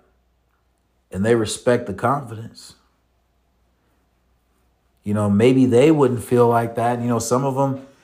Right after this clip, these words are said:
they, of course, you know, especially ones who used to getting everything that they want twenty-four seven, they gonna feel some type of way. Or just, you know, sing-, little women, a lot of women feel s-,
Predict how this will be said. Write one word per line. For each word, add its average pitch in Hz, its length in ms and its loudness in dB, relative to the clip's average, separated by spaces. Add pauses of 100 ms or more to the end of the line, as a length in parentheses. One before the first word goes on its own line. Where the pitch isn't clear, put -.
(200)
they, 113 300 0
of 113 260 -4
course, 156 260 4
you 123 80 -6
know, 127 140 0
especially 139 460 2
ones 123 500 -2
who 131 180 -2
used 123 380 -4
to 120 60 -6
getting 123 280 -2
everything 127 360 -4
that 120 140 -4
they 120 120 0
want 127 300 -2
twenty-four 117 400 -6
seven, 117 360 -4
they 127 260 2
gonna 147 300 -2
feel 160 220 0
some 110 220 -8
type 104 220 -6
of 98 80 -8
way. 92 320 -10 (360)
Or 110 140 0
just, 117 260 0
you 131 80 -2
know, 123 200 2
sing-, 131 380 -2
little 127 280 4
women, 147 260 2
a 113 140 2
lot 127 220 4
of 131 80 -4
women 135 340 -4
feel 123 260 -2
s-, - 300 -8